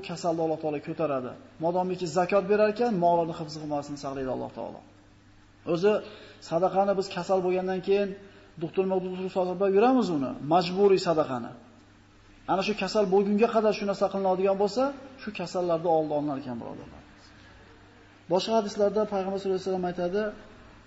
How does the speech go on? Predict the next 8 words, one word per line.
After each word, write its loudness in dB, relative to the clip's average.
mana, 0
baxil 4
Allohdan 2
uzoqdir, 0
jannatdan 0
uzoqdir, -4
odamlardan 0
uzoqdir -4